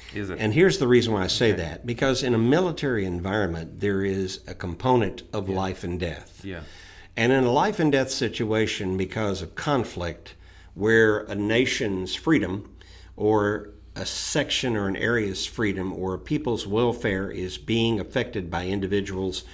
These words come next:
Speaker 2: from the outside who represent an enemy, an enemy to the very existence of that nation, there must be this understanding of discipline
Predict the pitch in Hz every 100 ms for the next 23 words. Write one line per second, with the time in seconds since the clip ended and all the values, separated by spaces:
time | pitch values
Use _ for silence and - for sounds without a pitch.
0 | - - - 127 120 110 113 120 - 107
1 | 98 107 95 104 104 101 - 104 98 -
2 | - - - 104 107 120 120 98 87 -
3 | 95 - - 98 107 117 120 110 104 90
4 | 101 95 95 92 82 87 98 117 - 92
5 | 90 - 87 87 85 90 87 78 98 120
6 | 117 95 82 80 - - - - - -
7 | 110 107 127 127 - 123 113 107 92 104
8 | 98 - - 123 110 98 - - 123 123
9 | 110 101 95 92 95 139 139 107 - 85
10 | 85 87 82